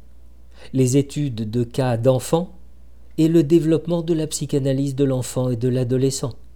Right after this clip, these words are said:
le développement de nouvelles techniques thérapeutiques dans le champ psychanalytique, comme le psychodrame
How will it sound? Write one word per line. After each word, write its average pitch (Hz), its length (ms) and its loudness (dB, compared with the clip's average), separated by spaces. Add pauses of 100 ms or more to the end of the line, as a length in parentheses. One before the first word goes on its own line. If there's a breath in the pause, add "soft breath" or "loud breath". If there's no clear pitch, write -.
(460 loud breath)
le 127 240 6
développement 139 580 2
de 131 120 0
nouvelles 131 340 2
techniques - 560 0
thérapeutiques 151 720 -4
dans 123 140 -2
le 127 80 0
champ 123 240 -4
psychanalytique, 135 880 -4 (240 loud breath)
comme 135 340 4
le 123 220 2
psychodrame 135 880 0